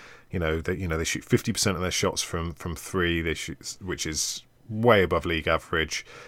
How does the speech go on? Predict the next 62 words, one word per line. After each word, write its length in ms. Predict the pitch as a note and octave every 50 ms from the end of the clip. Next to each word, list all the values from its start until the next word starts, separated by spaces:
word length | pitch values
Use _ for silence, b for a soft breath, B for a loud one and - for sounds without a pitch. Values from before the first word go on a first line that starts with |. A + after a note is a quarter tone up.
| B B B B -
uh, 280 | - D#2+ D#2 D#2 D#2 D#2
and 80 | C2+ E2
they, 160 | E2+ F2 F#2 -
they 80 | - F#2
shoot 220 | E2+ - - F2 D2+
them 120 | E2+ E2+
at 100 | E2 -
a 20 | C2+
higher 320 | - - - F#2 F2 E2+
clip, 320 | - - - F#2+ F2 -
essentially, 440 | - F2+ - F2 F2 D2 - - F2
for 120 | - - -
point, 300 | - - F2+ E2 D#2 - - -
uh, 200 | E2 D#2+ D#2+ D2+
for, 240 | - - - E2 C2+
for 160 | - - -
the 100 | E2+ D#2+
amount 260 | D#2 E2 D#2+ D#2+ C#2+
of 80 | D#2 - - _
shots 300 | - - - E2+ - -
they 120 | - D#2+ D2
take. 520 | - - G#2 G#2 G2 F#2+ G#2 - - B B B B B B B -
They're, 220 | - E2+ E2+ F#2
they're 220 | - - - G2+ F2+
slightly 840 | - - - - A#2 A2+ A2 G#2+ - G2 G2 F#2 F2+ F2+ F2+ - - - - - - - - -
better 560 | C3+ - - A#2+ G2+ G2 - - - A#2 G#2+ A2
in 80 | A2 G2
terms 280 | - G#2+ F#2+ F2 E2
of 100 | - -
twos, 320 | - - A2 A2 G#2+ G#2 F#2
but 160 | - G2+ -
they 80 | -
shoot 260 | E2+ - - F#2 E2 -
less 220 | F#2 G2 F#2 -
than 160 | - G2 F#2+ F#2
them. 140 | F#2+ F#2+
And 100 | F2+ F2+
it 40 | F#2+
was 100 | F#2 G2+
ju-, 120 | - C#3 C3
it, 200 | - C3 - -
I 60 | C3
just 160 | C3+ C3+ C3
went 100 | D3+ A#2
down 120 | E2 G#2+ A2
this 220 | F#2+ - - -
huge 200 | C3+ B2 A2+ F#2+
rabbit 260 | G2 A#2+ A#2 A2 -
hole 180 | - - F2+ E2
trying 180 | - - A2 G#2
to 60 | G2+ G2+
work 300 | G#2 G#2 G2 F2+ - G2
out 140 | F#2+ F#2
the 60 | F2+ F2+
maths 420 | F#2+ G2 G2+ G2 F#2 - - -
he'd 200 | - F#2+ F2 -
used 300 | G#2+ G2+ F#2 F2 - -
to 60 | -
go, 120 | - F2 E2
"You 160 | E2 E2 F2
know 160 | F#2 F#2+ F#2+
what? 220 | F#2 F2 D#2+ D#2+